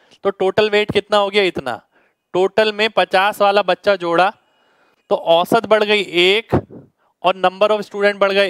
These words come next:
एक, तो number of student को औसत से multiply करेंगे तो पूरा वो आ जाएगा total, यही हमने यहाँ किया। अब बच्चों की संख्या दो बढ़ गई, औसत में केवल डेढ़ बढ़ा,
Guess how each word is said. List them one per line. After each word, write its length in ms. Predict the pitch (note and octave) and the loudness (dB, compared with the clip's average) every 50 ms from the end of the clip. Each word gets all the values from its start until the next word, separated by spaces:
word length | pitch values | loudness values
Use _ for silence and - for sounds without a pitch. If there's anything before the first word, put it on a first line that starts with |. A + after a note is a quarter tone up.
| E3 F3 | 2 0
एक, 220 | D#3+ C3 - - - _ _ _ - | 0 0 -2 -6 -20 _ _ _ -20
तो 120 | E3+ - _ _ _ _ _ _ _ _ _ _ _ _ _ | -20 -20 _ _ _ _ _ _ _ _ _ _ _ _ _
number 320 | D3 D3+ D#3 E3+ E3+ G3 G3+ | -4 -4 -4 0 0 0 0
of 140 | G#3 G3 G3 | 0 -4 -6
student 380 | - - G3 F#3+ F#3+ G3 F#3+ | -10 -8 -4 -2 -2 -2 0
को 120 | - G#3 F3+ | 0 0 2
औसत 300 | D#3+ E3 - - F#3+ - | 2 0 0 -2 -4 -2
से 140 | - G3+ | -2 -6
multiply 500 | F#3+ F#3 F3+ E3+ F#3+ F#3 F3 F#3 F#3 F#3 | -6 -6 -6 -4 -4 -4 -2 -2 -2 -2
करेंगे 280 | E3+ F#3 F3+ F3+ F#3 G3 | -2 -2 -4 -2 -4 -4
तो 120 | F#3+ G3+ F#3+ | -6 -6 -8
पूरा 240 | - F3+ F3 F3+ F3+ | -6 -4 0 0 0
वो 120 | F3 F3 E3+ | 2 2 2
आ 100 | D#3+ D#3 | 2 2
जाएगा 260 | D3 D3 C#3+ C#3 C3+ | 2 0 0 0 -2
total, 340 | B2+ - B2+ B2 - A2+ G#2 _ _ _ _ _ _ - | -4 -4 -8 -8 -8 -8 -8 _ _ _ _ _ _ -2
यही 180 | D#3 F3 G3 F#3 | -2 0 0 0
हमने 260 | F3+ F3+ F3+ F3 D#3+ | -2 -2 -4 -6 -6
यहाँ 300 | C3+ B2+ C3+ D3 E3+ E3+ | -4 -2 -2 -2 -2 -2
किया। 300 | - F#3 F3+ F#3 G3+ G#3+ _ _ _ _ _ _ _ _ _ _ _ _ - | -2 -4 -2 -2 -2 -2 _ _ _ _ _ _ _ _ _ _ _ _ -2
अब 160 | E3 D#3+ D3 | -2 0 0
बच्चों 340 | D#3 E3+ - _ - G#3+ G#3+ | -2 -2 -2 _ -4 -2 -2
की 120 | G3+ G#3+ | -2 -4
संख्या 360 | G#3+ A3 G#3 G#3 G3+ A3 G#3+ G3+ | -2 -2 -4 -2 0 0 0 0
दो 240 | E3+ D#3+ F3+ G3+ G#3+ | 0 0 0 0 2
बढ़ 180 | G3 G#3 G#3 | 2 2 0
गई, 280 | G#3 G3 G#3 G#3+ A3+ A3 | 2 0 0 0 0 -4
औसत 480 | G3+ - - E3+ F3 F#3 - G#3 G3+ - | -6 -2 0 2 2 2 2 -2 -2 -2
में 120 | G#3 G#3 | -6 -4
केवल 280 | G3 G#3 G3+ G#3 A3 G#3 | -2 -2 0 0 -2 -2
डेढ़ 280 | F3 F#3 F#3+ G3+ G3+ F#3+ | 0 0 2 2 0 2
बढ़ा, 280 | F#3 F3 D#3 C3+ G#2 | 0 0 0 0 -4